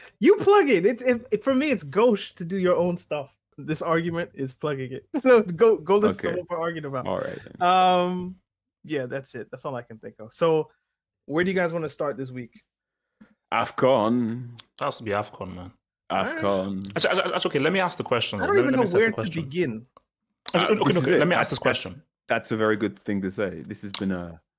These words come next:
Speaker 3: So why do you think this,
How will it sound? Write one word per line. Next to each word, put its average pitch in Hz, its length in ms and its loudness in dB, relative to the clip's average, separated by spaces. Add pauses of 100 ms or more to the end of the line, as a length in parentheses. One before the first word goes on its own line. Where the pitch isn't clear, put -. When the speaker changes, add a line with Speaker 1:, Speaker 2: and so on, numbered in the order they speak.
(240)
Speaker 3:
So - 520 2
why 120 420 2
do 139 140 -2
you 127 160 2
think 87 640 -6 (1200)
this, 107 720 0